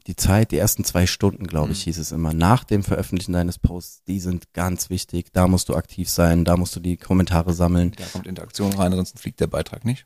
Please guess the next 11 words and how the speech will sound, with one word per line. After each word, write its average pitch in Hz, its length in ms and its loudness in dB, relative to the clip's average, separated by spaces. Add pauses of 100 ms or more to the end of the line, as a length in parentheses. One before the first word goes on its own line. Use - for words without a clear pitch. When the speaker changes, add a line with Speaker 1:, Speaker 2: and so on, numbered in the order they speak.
(100)
Speaker 1:
Da 98 180 6
sollte 127 340 6
Interaktions 113 600 4
reinko-, 139 340 0
äh, 117 280 2
Interaktion 107 460 2
reinkommen, 110 340 4
genau. 95 220 4
Ansonsten 95 360 2
entscheidet 95 400 2
LinkedIn, 92 480 0